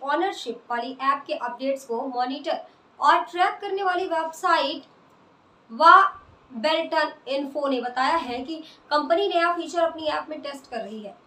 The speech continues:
Reports के मुताबिक बड़े group chats को अपने आप mute करने वाले features की मदद के ढेरों notifications को कम किया जा सकेगा और कुछ beta users के साथ testing के बाद अगले कुछ दिनों में इसका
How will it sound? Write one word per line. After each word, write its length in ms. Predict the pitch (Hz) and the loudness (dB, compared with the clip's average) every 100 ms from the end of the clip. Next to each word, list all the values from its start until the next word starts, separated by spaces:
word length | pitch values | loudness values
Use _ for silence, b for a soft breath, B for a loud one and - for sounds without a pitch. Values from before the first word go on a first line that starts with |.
| B B - | B B -10
Reports 340 | 240 294 330 | -4 -2 -2
के 80 | 330 | -2
मुताबिक 460 | 349 330 330 349 294 | -4 0 2 0 0
बड़े 180 | 302 311 | 0 0
group 240 | 311 320 | -6 -6
chats 380 | - 294 294 - | 0 0 0 -6
को 200 | 302 339 | -2 0
अपने 300 | 320 269 285 | 0 -2 -2
आप 280 | 262 - - 240 | 0 0 -6 -6
mute 240 | 320 381 | -4 -4
करने 260 | 302 269 269 | -6 -6 -4
वाले 240 | 254 262 | -4 -4
features 300 | 262 262 269 | -6 -10 -12
की 140 | 269 247 | -12 -10
मदद 280 | 208 220 - | -8 -8 -8
के 80 | 233 214 | -10 -6
ढेरों 360 | 269 302 349 349 B - - | -4 -2 -4 -6 B -20 -6
notifications 760 | 269 349 415 403 359 349 370 | 0 0 0 -6 -6 -4 -6
को 120 | - 330 | -6 -6
कम 260 | 311 269 | -4 -4
किया 180 | 247 226 | -4 -4
जा 160 | 214 214 | -4 -8
सकेगा 360 | 233 226 226 | -10 -8 -4
और 220 | 302 302 | -4 -4
कुछ 180 | 269 269 | -8 -10
beta 340 | 233 277 302 349 | -10 -10 -8 -8
users 380 | 285 269 269 | -6 -6 -8
के 120 | 262 262 | -8 -6
साथ 400 | 302 233 - - - | -2 -2 -4 -18 -2
testing 460 | 294 - - 453 403 | 0 0 -2 -4 -2
के 120 | 320 | 0
बाद 280 | 285 285 285 | 2 0 -2
अगले 260 | 262 262 269 | -6 -6 -6
कुछ 160 | 269 | -8
दिनों 280 | 262 254 247 | -8 -8 -6
में 180 | 269 330 | -6 -6
इसका 300 | - 247 | -4 -2